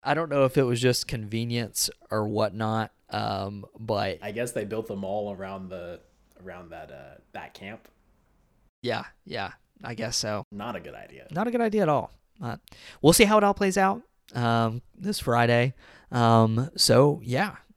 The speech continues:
Speaker 1: uh, if you don't have anything else to say, no?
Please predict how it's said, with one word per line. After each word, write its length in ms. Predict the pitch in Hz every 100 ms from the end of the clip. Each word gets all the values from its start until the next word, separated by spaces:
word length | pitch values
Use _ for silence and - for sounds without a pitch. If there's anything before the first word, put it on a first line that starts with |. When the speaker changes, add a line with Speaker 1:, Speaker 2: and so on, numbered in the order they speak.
| _ _
Speaker 1:
uh, 240 | 117 107 107
if 120 | 110
you 60 | 120
don't 60 | 117
have 80 | 117
anything 240 | 120 117
else 140 | 117
to 80 | 123
say, 360 | - 120 147 - _ _ _ _ _ _ _ _ _ -
no? 260 | 120 131